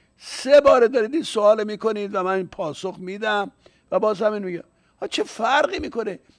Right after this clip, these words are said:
در معنا که فرق نمی‌کنه، در هدف فرق می‌کنه. یه وقت به خودش نسبت می‌ده، یه وقت به دوستش داره نصیحت می‌کنه. این ماره. سرکار بانو معصومه پی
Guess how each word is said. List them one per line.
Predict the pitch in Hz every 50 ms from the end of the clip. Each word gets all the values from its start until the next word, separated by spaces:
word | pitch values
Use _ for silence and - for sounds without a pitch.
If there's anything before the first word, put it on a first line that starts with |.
| _ -
در | - 240 220 208
معنا | 214 240 226 226 226 226 220 214 208 208 220 - 185
که | 180 226 -
فرق | - 220 - - 226
نمی‌کنه، | - - - 208 175 - 165 170 135 127 - - _ _ _ _ _ _ _ _ _ _ _ _ _ _ _ _ _ _ _ _ _ _ _ _ _ _ -
در | - 202 196 190 185 190
هدف | 180 170 214 240 233 -
فرق | - 196 170 160 147
می‌کنه. | 139 135 143 135 135 160
یه | 190 185 214
وقت | 220 208 202 220
به | 208 160
خودش | - - 208 214 285 - 196
نسبت | 277 240 214 - 226 220 220
می‌ده، | 220 226 208 208 208 190 311 - _ _ _ _ _
یه | 427
وقت | 440 392 330
به | 381
دوستش | 330 - 240 214 170 - - - -
داره | - - -
نصیحت | - - 147 143 - - - - -
می‌کنه. | 202 196 180 - - 185 - _ _ _ _ _ _ _ _ _ _ _ _ _ _ _ _ _ _ _ _ _ _ _
این | 285 294
ماره. | 240 214 165 135 - - _ _ _ _ _ _ _ _ _ _ _ _ _ _ _ _ _ _ _ _ _ _ _ _ _ _ _ _ _ _ _ _ _ _ _ _ _ _ _ _ _ _ _ _ _ _ _ _ _ _ _ _ _ _ _ _ _
سرکار | _ - - 220 208 208 202 - 233 247 254 247 240
بانو | 277 240 226 208 196 180 185 180
معصومه | 180 165 170 185 196 180 - - - 214 190 175 165 175 196 208 208
پی | 208 208 - - 196 185 170 151 135 -